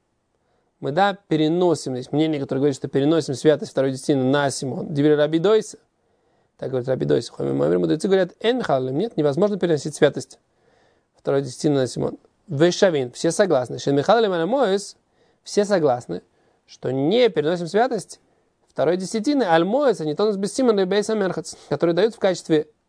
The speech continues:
э, жетона в бане. То есть четко написано, что это две разные вещи, а не, а,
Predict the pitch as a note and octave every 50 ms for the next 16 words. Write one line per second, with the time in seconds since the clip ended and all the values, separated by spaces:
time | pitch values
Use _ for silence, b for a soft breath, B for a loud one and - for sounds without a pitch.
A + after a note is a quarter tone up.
0 | _ _ _ - D3+ D3 C#3+ C#3 C3+ C3+ C3+ C3+ C3+ B2+ B2 D3 E3+ E3+ - C#4
1 | D4+ D#4+ D4 B3+ A3+ A3+ - _ _ _ - D#3 D3 D3+ F#3+ G3+ G#3 G3 F#3 -
2 | - _ _ _ _ _ _ _ _ _ _ _ _ _ _ _ _ _ _ _
3 | _ _ _ _ _ - - _ - B3 B3+ B3 - G3+ F3+ D#3+ D3+ - A#3+ A3
4 | - F3 C#3 - - D3 D3 D3 C#3 C3 D3 D#3 D3 C3+ B2 D3 E3 A#3 - -
5 | F3 D3 C#3+ C#3+ D3+ E3 G3+ G#3 F#3+ E3+ E3 - - D#3+ C#3 C3+ C3 C3 C3 C3
6 | C3 C3 C#3